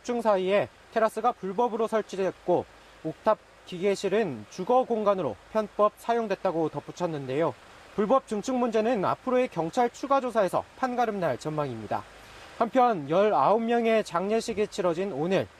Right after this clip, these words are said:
제천체육관 합동 분향소에는 희생자의 넋을 기리기 위한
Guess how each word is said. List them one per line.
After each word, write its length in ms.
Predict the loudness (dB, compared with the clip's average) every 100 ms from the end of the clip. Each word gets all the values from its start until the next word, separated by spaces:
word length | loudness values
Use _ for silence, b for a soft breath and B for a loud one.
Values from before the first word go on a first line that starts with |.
| -20 -20 -6
제천체육관 720 | -2 0 0 2 0 2 0 0
합동 440 | -6 -6 -4 -4
분향소에는 800 | -4 0 0 0 -2 -2 -4 -6 -12 -20 -20 -8
희생자의 460 | -2 0 2 2 2
넋을 400 | 0 0 -4 -4
기리기 380 | -2 -2 -2 0
위한 260 | 2 0